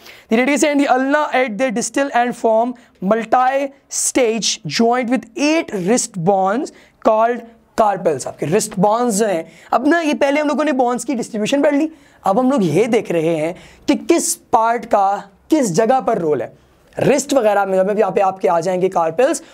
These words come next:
और उसके बाद आगे ये मेटाकार्पेल्स और मेटाकार्पेल्स के बाद यहाँ पे फ्लैंजेस जो हैं वो आ जाएंगी। So आगे हम लोग चलते हैं हमारे सेकंड पार्ट में, तो वो है pelvic girdle या hind limb। तो pelvic girdle जो है hind limb और vertebral column के साथ इसको ज्वाइन करवाता है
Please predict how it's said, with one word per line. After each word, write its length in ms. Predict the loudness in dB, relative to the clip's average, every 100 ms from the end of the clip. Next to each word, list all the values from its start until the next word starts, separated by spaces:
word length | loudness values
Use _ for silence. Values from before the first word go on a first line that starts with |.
| -4 0
और 120 | 0
उसके 160 | 0
बाद 240 | 2 2 2
आगे 220 | 0 0
ये 100 | 0
मेटाकार्पेल्स 720 | 0 0 0 0 2 0 2
और 120 | 0
मेटाकार्पेल्स 680 | 0 -2 0 -2 -2 -4 -2
के 80 | 0
बाद 260 | 2 0
यहाँ 160 | 0 -2
पे 120 | -2
फ्लैंजेस 440 | 0 0 2 0
जो 120 | -2 -4
हैं 140 | -2
वो 240 | 0 0 -4 -4 -2
आ 100 | 0
जाएंगी। 340 | -2 -2 -4 -6 -12 -2
So 280 | 0 2 0 0
आगे 220 | 2 2
हम 120 | 0
लोग 80 | 0
चलते 320 | 0 -2 0
हैं 240 | 0 -2 -4 _ -2
हमारे 240 | 0 0
सेकंड 360 | -2 -2 -2 2
पार्ट 280 | 2 0
में, 160 | -2 -6 -8 -20 _ 0
तो 320 | 2 4 2 0
वो 140 | 0
है 220 | 0 -2
pelvic 280 | -4 -2 -2
girdle 340 | 0 2 0 -2 -6 -2
या 300 | 0 -2 -4
hind 300 | -4 -2 -2
limb। 160 | -2 -6 -18 _ -4
तो 60 |
pelvic 340 | 0 0 0 0
girdle 260 | 0 0
जो 100 | 0
है 140 | 2 2
hind 280 | 0 -2 -2
limb 140 | 0
और 60 | 0
vertebral 440 | -2 -2 -2 2
column 240 | 0 0
के 60 | 0
साथ 120 | 0
इसको 200 | 0 -2
ज्वाइन 280 | 0 0 0
करवाता 400 | 0 0 0
है 80 | -2